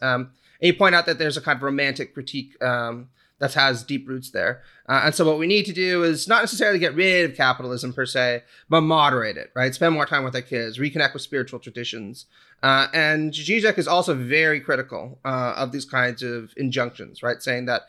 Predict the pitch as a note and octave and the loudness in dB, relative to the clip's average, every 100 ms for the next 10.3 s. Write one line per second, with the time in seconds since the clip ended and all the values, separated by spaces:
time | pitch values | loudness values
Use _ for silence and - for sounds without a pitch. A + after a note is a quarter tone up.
0 | _ _ _ C#3 D3 D3+ D3 D3 C#3 D#3 | _ _ _ 0 2 2 2 0 -2 -4
1 | D3 D3+ C#3+ C#3+ C3 B2+ C3 C3 C3 B2 | 0 0 2 2 2 0 -6 -12 -8 -6
2 | A#2+ A2 A2+ G#2+ G#2+ E2+ A2 - G2+ C3 | -8 -6 -4 -4 -4 -8 -10 -10 -12 -8
3 | - C3 B2+ _ _ _ D#3+ F#3+ G#3+ F#3+ | -2 -2 -2 _ _ _ 4 6 6 4
4 | D#3 F3 E3+ - - - C#3 C3+ B2+ C3 | 2 2 2 0 -2 2 4 4 2 -2
5 | C#3 C3 B2+ A#2+ - _ D#3 C#3 C3+ C3 | 0 0 -4 -6 -10 _ -2 -2 0 0
6 | B2 A#2+ B2 B2 A#2+ A2+ A#2+ - - G2+ | -2 -4 -6 -6 -8 -4 -4 -4 -8 -10
7 | - C3 C3 C3 A#2+ - _ - - E3+ | -6 -8 -6 -8 -8 -10 _ -6 2 4
8 | E3+ F3+ D3+ C#3 C#3 B2 A#2+ A2+ A#2 G#2+ | 4 0 0 0 0 0 -4 -4 -4 -4
9 | - C3+ B2 C#3+ C3+ C3 C3+ B2+ C3 A#2+ | -4 -8 -6 -6 -4 -4 -6 -4 -2 -2
10 | - B2 G#2+ | -2 -6 -6